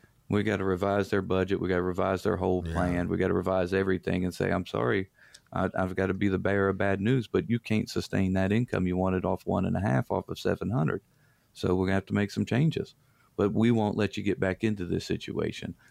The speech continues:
Speaker 1: You'll have a written income plan. You'll have, you'll know where the money's coming from the rest of your life. You'll have, know what your rates are. Will be predictable. It'll be sustainable."
Speaker 2: Ooh.
Speaker 1: Problem, Dave, is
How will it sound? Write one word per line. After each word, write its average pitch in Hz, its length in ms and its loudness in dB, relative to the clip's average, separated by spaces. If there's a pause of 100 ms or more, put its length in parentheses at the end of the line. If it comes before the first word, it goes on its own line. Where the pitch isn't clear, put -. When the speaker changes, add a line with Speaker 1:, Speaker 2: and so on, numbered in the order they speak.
Speaker 1:
You'll 98 160 2
have 92 120 -2
a 90 80 -2
written 104 420 -2
income 101 400 -2
plan. 98 400 -2 (340)
You'll 92 140 0
have, 90 260 -2 (240)
you'll 92 200 2
know 98 200 4
where 107 160 4
the 98 80 -2
money's 95 320 0
coming 95 220 0
from 92 200 -2
the 92 60 0
rest 92 200 0
of - 60 -8
your 90 100 0
life. 90 240 -2
You'll 87 120 0
have, 85 120 -4
know 98 160 2
what 110 180 0
your 90 100 0
rates 90 340 0
are. 87 260 0 (460)
Will 87 180 4
be 98 180 2
predictable. 92 640 2
It'll 90 160 4
be 92 180 2
sustainable." 87 680 -2 (320)
Speaker 2:
Ooh. 254 220 -2
Speaker 1:
Problem, 98 280 0
Dave, 95 320 2
is 90 220 0